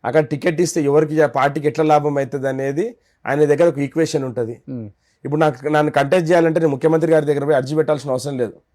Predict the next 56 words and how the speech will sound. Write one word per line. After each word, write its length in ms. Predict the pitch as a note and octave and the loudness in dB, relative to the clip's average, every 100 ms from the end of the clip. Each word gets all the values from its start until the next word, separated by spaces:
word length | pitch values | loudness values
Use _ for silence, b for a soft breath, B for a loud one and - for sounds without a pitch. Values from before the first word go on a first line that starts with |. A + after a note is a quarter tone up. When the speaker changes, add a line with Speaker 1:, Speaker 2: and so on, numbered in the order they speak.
| _ _ _ - | _ _ _ -4
Speaker 1:
ఆయన 160 | C#3+ | -2
పిలిచి 340 | C3+ D3+ D3+ E3+ | -2 -4 0 -2
చెప్తాడు, 260 | D#3+ D3+ | 0 -2
"పోయి 180 | C3+ D3+ | 0 -2
పని 200 | C#3+ C3+ | -2 -4
చేసుకో 260 | C#3+ - B2 | -6 -6 -2
పో." 80 | |
Speaker 2:
కానీ 120 | B2+ C4 | 4 8
అధికారంలో 600 | G3 F#3 C4 B3+ B3 A3 | 8 8 6 8 8 6
ఉంది 160 | G#3 | 6
కూడా 140 | G#3+ G3 | 4 4
ఇంత 120 | E3+ | 4
లేట్ 260 | D#3+ F3 | 4 2
గా 120 | F3+ F3 | 2 0
అనౌన్స్ 300 | E3 D#3+ D3 | 0 -2 -4
చేశారు. 220 | C3 C3 | -2 0
Already 300 | C#3 E3 D#3 | 2 2 0
బీఎస్, 360 | C#3+ D#3 D#3 - | 0 0 0 -4
బీఆర్ఎస్ 360 | C3 D3 D#3+ D3+ | 2 4 6 2
అనౌన్స్ 320 | C#3+ D#3 - | -2 -2 -2
చేసేసింది, 680 | C#3 D3+ C3+ C3+ B2 B2 - | -2 -2 -4 -6 -6 -8 -8
ఆ, 100 | B2+ | -10
గోపీనాథ్ 400 | A#2+ C3+ C3+ C#3 | -4 -2 -2 0
Speaker 1:
సార్, 100 | C3+ | 4
Speaker 2:
గారి 100 | C3+ | 4
Speaker 1:
వాళ్ళ 140 | D#3+ | 6
Speaker 2:
వైఫ్ 100 | F#3+ | 4
Speaker 1:
సీట్ 100 | E3 | 4
Speaker 2:
ని. 80 | D#3+ | 4
Speaker 1:
కాబట్టి 300 | D3+ F3 G3 | 6 4 4
వాళ్ళ 140 | G3 F3+ | 2 4
భార్యకి 360 | D#3 F3 D#3 | 4 2 -2
ఇచ్చింది 260 | D#3 E3 C3+ | -6 -6 -2
సార్. 220 | D3 D3 | 0 2
Speaker 2:
అదే. 340 | D3+ A3 A2+ - C3+ | 6 8 6 0 0
Speaker 1:
కాంగ్రెస్ 440 | B2 F3+ G3+ F3+ | 2 2 2 2
పార్టీలో 420 | F3+ F3 D#3 E3 F#3+ | 4 4 2 0 2
డెమోక్రసీ 640 | D3+ D3 E3+ E3+ F3 E3 | 2 2 2 2 0 0
ఉన్నది 180 | D3+ C3+ | -2 -4
సార్. 220 | - C3 F2+ _ | -4 -6 -8 _
Speaker 2:
ఆ. 240 | A#2+ A2+ G#2 _ F#2+ | -12 -10 -14 _ -8
Speaker 1:
మూడు 360 | A#2+ D#3+ F3+ | -2 2 2
పేర్లు 300 | D3+ E3+ F3 | 4 2 2
పైకి 300 | D#3+ D#3 D3+ | -2 -2 0
పంపిస్తారు, 640 | D#3 D3 C#3 - C#3 E3+ G#3+ B2+ | 0 -2 -4 -4 -2 -2 -8 -10
Speaker 2:
ఆ. 40 | |
Speaker 1:
అక్కడ 200 | B2 D#3+ | -2 0
మూడు 260 | D#3 D#3+ E3+ | 2 0 2
పేర్లకి 400 | E3 D#3 D#3 F3 | 2 2 0 0
ఒక 240 | D#3 D3 | -2 0
పేరు 160 | D3 D3+ | -2 -2
వాళ్ళు 240 | D3 C#3+ | -2 -4
డిసైడ్ 300 | B2 D3+ C#3 | -4 -6 -4
చేసి 160 | C#3 C3+ | -8 -8
కిందికి 240 | D3+ B2 | -10 -8
వస్తది. 260 | G#2+ - | -10 -10